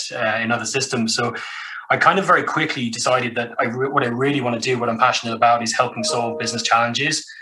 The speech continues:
And I was able to shift really quickly through my early stage career in management consulting,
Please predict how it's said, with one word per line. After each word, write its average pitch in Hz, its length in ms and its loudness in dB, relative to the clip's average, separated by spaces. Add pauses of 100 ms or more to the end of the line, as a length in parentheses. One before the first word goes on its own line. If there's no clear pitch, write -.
(260)
And 117 360 2
I 120 260 0
was 123 160 -2
able 135 220 2
to 117 100 -2
shift 120 420 -2
really 117 220 -4
quickly 120 400 -4
through 120 140 -4
my 117 160 2
early 127 280 -2
stage 113 320 0
career 117 340 0
in 110 140 -4
management 117 380 0
consulting, 113 640 0